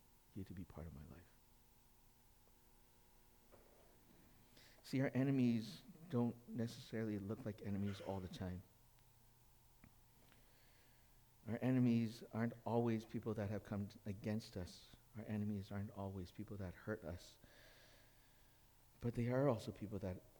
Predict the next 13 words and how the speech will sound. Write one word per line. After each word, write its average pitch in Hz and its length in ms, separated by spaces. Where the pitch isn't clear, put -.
come 101 140
against 95 400
us. 90 140
They 95 220
are 120 260
also 113 200
people 104 200
that 92 180
hurt 101 140
us 95 160
intentionally 113 680
or 95 140
unintentionally. 87 760